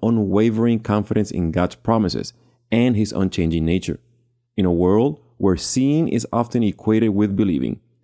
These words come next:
faith stands as a strange concept. It encourages us to trust in God's plans, even when they remain hidden from our sight. It's the belief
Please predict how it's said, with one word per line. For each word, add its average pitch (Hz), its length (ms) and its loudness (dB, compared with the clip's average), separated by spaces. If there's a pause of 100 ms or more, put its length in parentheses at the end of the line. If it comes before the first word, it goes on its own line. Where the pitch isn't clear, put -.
faith 110 440 0 (240)
stands 107 420 0
as 101 140 -2
a 87 40 -2
strange - 380 -2
concept. - 480 -2 (520)
It 104 100 2
encourages 113 580 0
us - 140 -12
to 82 100 -6
trust 104 320 -4
in 101 160 -2
God's 92 300 -2
plans, - 560 -4 (440)
even 127 360 0 (220)
when 90 180 0
they 90 80 2
remain 90 320 2
hidden 107 320 0
from 104 180 0
our 101 80 0
sight. - 400 -4 (580)
It's - 140 -6
the 98 100 0
belief 90 460 0